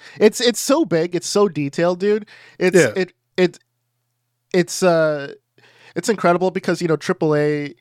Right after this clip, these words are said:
Speaker 1: you, you've come to expect to be disappointed. You know, you come to expect a buggy game on launch. You've come to
Speaker 2: Yeah.
Speaker 1: expect a
Speaker 2: Your
Speaker 1: non-complete
Speaker 2: Morrowinds.
Speaker 1: and, and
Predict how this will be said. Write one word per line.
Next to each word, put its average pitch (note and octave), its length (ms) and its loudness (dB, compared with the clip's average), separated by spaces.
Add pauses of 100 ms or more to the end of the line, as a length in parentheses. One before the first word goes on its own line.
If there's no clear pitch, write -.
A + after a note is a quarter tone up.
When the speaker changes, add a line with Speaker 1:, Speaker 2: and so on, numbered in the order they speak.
(240)
Speaker 1:
you, D#3+ 280 -4
you've D3 560 0
come C#3+ 260 -2
to C#3+ 280 -2
expect C3 360 -4
to C3+ 80 -12
be C3+ 100 -6
disappointed. B2 640 -8 (300)
You D3 80 -4
know, D3 60 2
you D3 80 2
come D#3+ 180 -2
to D#3+ 100 -4
expect C#3+ 380 -4
a C#3 60 -4
buggy B2+ 300 -4
game A#2+ 220 -6
on A2+ 120 -6
launch. A2 280 -12
You've C3+ 120 -16
come C3+ 180 -4
to F#3+ 120 -4
Speaker 2:
Yeah. E3 40 2
Speaker 1:
expect - 540 -6
a - 20 -14
Speaker 2:
Your C#3 140 -2 (160)
Speaker 1:
non-complete B2 80 2
Speaker 2:
Morrowinds. B2 720 -4 (160)
Speaker 1:
and, D#3 260 0
and E3+ 160 4